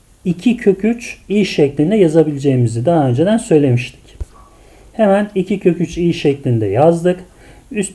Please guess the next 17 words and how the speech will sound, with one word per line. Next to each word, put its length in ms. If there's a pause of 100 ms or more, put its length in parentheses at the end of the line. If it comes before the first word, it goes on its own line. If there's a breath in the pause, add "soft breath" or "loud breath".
pay 280
kısmı 500 (120)
iki 180
parantezin 640
alıp 220
ikileri 360
sadeleştirirsek 1000 (480 loud breath)
birinci 440
kökü 380 (200)
bulmuş 380
olurum. 280 (720 loud breath)
İkinci 420
kökte 440 (120)
bunun 420 (240)
eşleniği 580
olmak 420
zorundaydı. 840